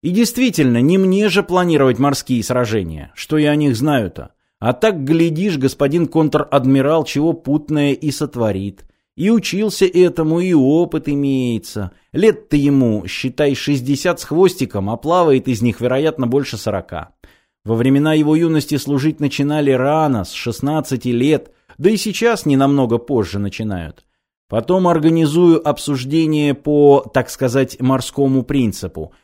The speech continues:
когда высказываются по рангам, начиная с младшего. Глядишь, что толковое и промямлю в самом конце.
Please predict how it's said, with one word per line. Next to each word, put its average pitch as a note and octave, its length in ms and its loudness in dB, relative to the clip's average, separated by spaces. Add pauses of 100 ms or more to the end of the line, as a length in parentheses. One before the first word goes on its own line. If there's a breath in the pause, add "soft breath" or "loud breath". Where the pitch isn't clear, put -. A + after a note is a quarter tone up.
(160)
когда A2+ 280 0
высказываются A#2+ 760 0
по B2+ 180 -2
рангам, G2 400 -2
начиная G#2+ 440 -4
с - 100 -10
младшего. F#2+ 580 -6 (360)
Глядишь, F3+ 760 0
что E3+ 320 0
толковое E3+ 640 4
и E3 220 -6
промямлю A#2+ 800 0
в - 80 -14
самом A2 400 -4
конце. F#2+ 640 -6